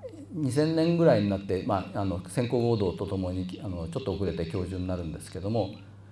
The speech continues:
えー、この辺からはもう、あの、なんていうんですかね、えー、調査、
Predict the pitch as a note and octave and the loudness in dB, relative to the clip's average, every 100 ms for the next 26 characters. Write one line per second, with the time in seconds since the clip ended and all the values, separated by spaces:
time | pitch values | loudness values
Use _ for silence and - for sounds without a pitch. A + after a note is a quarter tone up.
0 | - - A2 G2 F2+ F2 F2 G2+ C3 D3+ | -20 -8 -4 -2 -2 -4 -4 -2 2 2
1 | D#3+ E3 D3+ C3+ G2 G2 A#2 F2+ E2 - | 4 4 8 8 6 4 4 4 0 -8
2 | - - - F2+ F2+ E2+ E2+ D#2+ D#2 D#2 | -14 -12 -6 -4 -2 -2 -2 -4 -4 -4
3 | D2 - - - - - - - - - | -4 -6 -10 -14 -20 -20 -20 -20 -20 -16
4 | G#2 G2+ - A2 G2+ G2+ D#2+ D#2+ D#2 D#2+ | -14 -14 -16 -8 -6 -4 -6 -8 -10 -12
5 | - - - - - - - E2 D2 - | -12 -18 -20 -20 -20 -20 -14 -12 -10 -12
6 | - E3 D3 G#2+ F2 | -6 -2 2 2 2